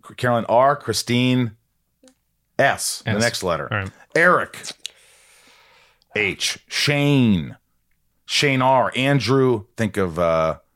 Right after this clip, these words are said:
Speaker 1: McMahon or McCutcheon or
Speaker 2: Andrew.
Speaker 1: McCarthy. Andrew McCarthy.
Speaker 2: Andrew
Speaker 1: M.
Speaker 2: M. I know Andrew Mc-,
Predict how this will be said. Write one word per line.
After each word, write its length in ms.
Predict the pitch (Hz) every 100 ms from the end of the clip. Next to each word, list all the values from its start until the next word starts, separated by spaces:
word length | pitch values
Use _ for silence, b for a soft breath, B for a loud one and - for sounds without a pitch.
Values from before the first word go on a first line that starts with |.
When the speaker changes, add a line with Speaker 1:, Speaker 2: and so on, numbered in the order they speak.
| -
Speaker 1:
McMahon 680 | 87 - 87 87 76 67 -
or 120 | -
McCutcheon 640 | 73 69 - 82 - 65 60
or 440 | 67 71 69 64 -
Speaker 2:
Andrew. 140 | 120 107
Speaker 1:
McCarthy. 480 | 101 143 143 98 90
Andrew 180 | 98 107
McCarthy. 540 | - 120 113 95 - _ _ 107
Speaker 2:
Andrew 280 | 107 104
Speaker 1:
M. 200 | 95 95 135
Speaker 2:
M. 120 | 147 _ _ -
I 60 |
know 100 | 156
Andrew 240 | 131 92 87
Mc-, 160 | 87